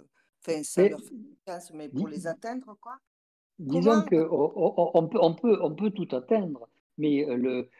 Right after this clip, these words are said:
Speaker 2: le, le boulot de l'homme, c'est, euh, de, de participer.
Speaker 1: Ok.
Speaker 2: Euh, il va participer avec, euh,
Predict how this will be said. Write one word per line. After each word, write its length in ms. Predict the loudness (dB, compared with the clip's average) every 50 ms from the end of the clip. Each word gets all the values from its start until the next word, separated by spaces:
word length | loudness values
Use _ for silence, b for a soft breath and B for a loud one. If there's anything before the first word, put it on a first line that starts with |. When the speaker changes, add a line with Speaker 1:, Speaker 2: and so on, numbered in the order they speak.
| b b _
Speaker 2:
le, 200 | -2 -2 -2 -2
le 220 | -2 -2 -2 -2
boulot 380 | 0 0 0 2 4 4 4 2
de 120 | 2 0
l'homme, 460 | 2 2 2 2 2 2 2 0 -2 -6 -10 _ _ _ _ _
c'est, 380 | -10 0 4 4 6 6 4 4
euh, 280 | 2 2 0 0 -2 -4
de, 560 | -4 -4 -2 -2 -2 -2 -4 -6 -8 -8 -4
de 120 | -2 -2 0
participer. 760 | 0 0 -2 -2 -8 -16 -16 -12 -12 -12 -8 -8 -8 -10 -10 _ _ _ _ _ _ _ _ B B B B B B _
Speaker 1:
Ok. 140 | _ -8 -4
Speaker 2:
Euh, 180 | -2 -2 -2 0 0
il 120 | 2 4
va 140 | 4 4 4
participer 1000 | 2 0 -2 -2 -6 -14 -8 -6 -6 -4 0 2 2 4 4 2 0 -2 -6 -10 -6
avec, 460 | -2 2 4 4 4 2 0 0 2
euh, 540 | 4 4 4 4 2 0 -2 -6 -8 -12 -14